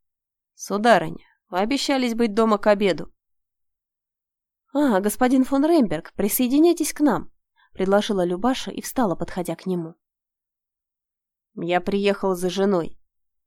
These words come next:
всё тем же свинцовым тоном продолжал Кристиан, не спуская горящего взгляда с изящной фигуры жены. Слава же, нервно поднявшись с диванчика, начала оправлять юбку, будто провинившийся ребёнок.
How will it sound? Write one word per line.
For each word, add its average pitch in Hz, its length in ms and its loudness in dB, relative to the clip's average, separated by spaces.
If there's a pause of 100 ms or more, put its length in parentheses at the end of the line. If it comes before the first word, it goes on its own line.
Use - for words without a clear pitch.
(120)
всё - 120 -6
тем 185 200 -2
же 180 140 -8
свинцовым 185 580 -4
тоном 202 260 -2
продолжал 180 520 -6
Кристиан, 214 580 -6
не 190 120 -2
спуская 202 500 -4
горящего 190 560 -2
взгляда 214 420 -2
с 208 140 -4
изящной 202 420 -4
фигуры 185 460 -4
жены. 180 400 -6 (1080)
Слава 208 420 -4
же, 165 180 -12
нервно 180 480 -4
поднявшись 180 600 -4
с - 60 -16
диванчика, 196 640 -8 (380)
начала 214 340 -2
оправлять 220 540 -2
юбку, 226 340 -2
будто 185 300 -4
провинившийся 214 680 -2
ребёнок. 226 560 -4